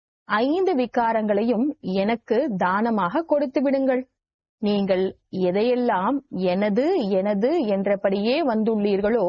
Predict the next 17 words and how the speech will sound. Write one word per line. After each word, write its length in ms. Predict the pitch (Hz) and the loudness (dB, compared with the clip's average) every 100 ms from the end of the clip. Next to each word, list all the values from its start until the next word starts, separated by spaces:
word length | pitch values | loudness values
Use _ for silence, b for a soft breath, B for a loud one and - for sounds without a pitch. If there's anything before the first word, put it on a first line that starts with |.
| 302 - b b b - | -2 -6 b b b -8
எனது 460 | 185 185 196 220 254 | -2 0 0 0 0
கணவன், 520 | 202 180 180 185 185 220 - - | -2 -2 0 0 -2 -4 -10 -4
எனது 340 | 185 196 294 311 | -2 0 2 0
இன்னார், 520 | 240 185 185 185 185 - _ _ _ 220 | 0 0 0 0 -2 -4 _ _ _ -4
இவை 260 | 214 196 196 - | 0 0 -2 -2
அனைத்தையும் 720 | 180 240 294 - 196 202 311 220 | 0 0 0 0 0 0 0 -2
மறந்து 400 | 185 202 294 302 | 0 0 0 0
கொண்டே 380 | 247 202 180 190 302 | 0 0 0 0 0
செல்லுங்கள். 560 | 226 185 175 175 185 - _ _ _ _ _ _ _ | 0 0 0 0 -2 -4 _ _ _ _ _ _ _
எல்லாவற்றையும் 1120 | 208 226 240 285 330 359 269 220 233 214 208 294 - _ | -4 0 0 0 0 0 -2 -2 -2 0 0 -2 -6 _
பார்த்து 460 | - 190 277 - 339 | -2 0 -2 -4 -2
கொண்டிருந்தாலும் 880 | 269 226 196 190 196 202 190 180 254 - _ _ _ _ - | 0 0 0 0 0 0 0 0 -2 -6 _ _ _ _ -4
அவற்றிலிருந்து 840 | 196 247 302 294 226 196 190 190 214 247 - | 0 0 0 0 0 0 0 0 0 -2 -2
பற்றை 420 | 226 208 - 339 339 | -4 -2 -2 0 2
நீக்கிவிடுங்கள். 760 | 233 226 240 180 170 180 190 - _ _ _ _ _ _ - | 0 -2 -2 0 0 0 -2 -4 _ _ _ _ _ _ -4
இந்த 240 | 254 254 214 | 0 0 0
விஷயங்களை 640 | 196 - 269 247 208 185 | -2 -2 -2 0 0 0